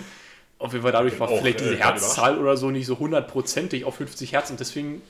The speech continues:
Speaker 1: haben die auch gesagt, diese ganzen Digitaluhren gingen deswegen nicht
Speaker 2: Ja.
Speaker 1: ganz akkurat.
Speaker 2: Ah, ich erinnere mich, stimmt. Aber cool, dass du es erlebt hast, weil ich hab das damals auch nur gelesen und hatte das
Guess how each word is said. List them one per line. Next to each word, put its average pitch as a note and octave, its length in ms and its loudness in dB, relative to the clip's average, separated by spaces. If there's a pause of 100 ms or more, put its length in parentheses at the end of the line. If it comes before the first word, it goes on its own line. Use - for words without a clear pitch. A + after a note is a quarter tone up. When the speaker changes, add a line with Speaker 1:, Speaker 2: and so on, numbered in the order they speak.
(140)
Speaker 1:
haben D3 80 -2
die E3+ 80 0
auch D#3+ 120 4
gesagt, C#3+ 260 -2
diese C3+ 100 -4
ganzen F3+ 300 0
Digitaluhren D3+ 600 -2
gingen D3 180 -6
deswegen D3+ 320 -6
nicht - 180 -8
Speaker 2:
Ja. C3 100 4
Speaker 1:
ganz B2+ 120 0
akkurat. - 480 -8
Speaker 2:
Ah, - 180 -8
ich D3+ 120 -8
erinnere D3+ 320 -4
mich, A2 240 -6
stimmt. C3 300 -6
Aber A2+ 260 -2
cool, G3 120 -2
dass B2 140 2
du A#2 60 -6
es A2 100 -6
erlebt A2+ 340 -4
hast, F2+ 160 -8
weil G#2 100 -2
ich A2 80 -8
hab C3 80 -8
das C#3 140 -4
damals A#2+ 320 -2
auch A#2+ 80 -6
nur A#2 120 -6
gelesen A2+ 560 -8 (380)
und G#2 140 -12
hatte A2 180 -4
das G#2 240 -4